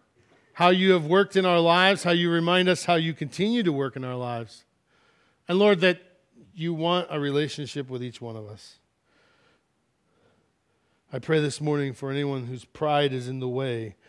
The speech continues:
of that relationship, who thinks they can do it on their own, or thinks that they don't need you. Lord, I pray that you'd set upon their heart this morning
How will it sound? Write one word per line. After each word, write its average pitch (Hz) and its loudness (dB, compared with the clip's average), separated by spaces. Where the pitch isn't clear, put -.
of 117 -12
that 123 -10
relationship, 117 -12
who 160 -4
thinks 185 0
they 175 4
can 156 -2
do 185 6
it 180 6
on 170 6
their 160 6
own, 160 4
or 156 0
thinks 202 4
that 175 4
they 143 -4
don't 147 -4
need 151 -8
you. 113 -10
Lord, 147 -2
I 143 2
pray 151 0
that 139 -2
you'd 131 -8
set 143 -2
upon 139 -4
their 139 -4
heart 131 -4
this 131 -14
morning 117 -10